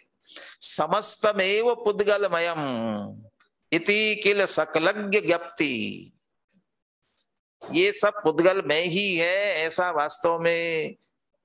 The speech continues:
केवली भगवान की आज्ञा है।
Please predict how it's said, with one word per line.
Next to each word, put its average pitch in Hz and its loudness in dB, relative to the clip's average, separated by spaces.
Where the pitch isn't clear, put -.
केवली 151 2
भगवान 147 0
की 151 -2
आज्ञा 127 -2
है। 104 -4